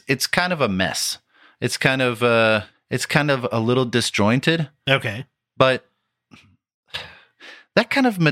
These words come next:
Speaker 1: that kind of information is really only relevant to a drummer or a musician that really gives two shits about that.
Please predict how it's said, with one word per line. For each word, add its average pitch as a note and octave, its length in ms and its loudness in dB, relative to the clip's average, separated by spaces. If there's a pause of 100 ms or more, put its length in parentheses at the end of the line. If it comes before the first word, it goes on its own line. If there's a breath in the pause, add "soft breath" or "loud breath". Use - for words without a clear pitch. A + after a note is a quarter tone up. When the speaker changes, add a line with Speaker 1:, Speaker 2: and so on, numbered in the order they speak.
(120)
Speaker 1:
that F#3 220 -2
kind A3 180 2
of E3+ 100 0
information D#3 800 2 (180)
is A2 260 -4
really D3 480 4
only B2 380 2
relevant G2 640 0 (180)
to G#2+ 160 4
a G2 40 4
drummer F#2 460 4
or F2+ 240 0
a E2 60 0
musician F#2 580 2
that E2+ 180 0
really F#2 240 -2
gives F#2+ 300 0
two F2+ 100 -2
shits - 340 0
about C#2 320 -6
that. C#2+ 200 -2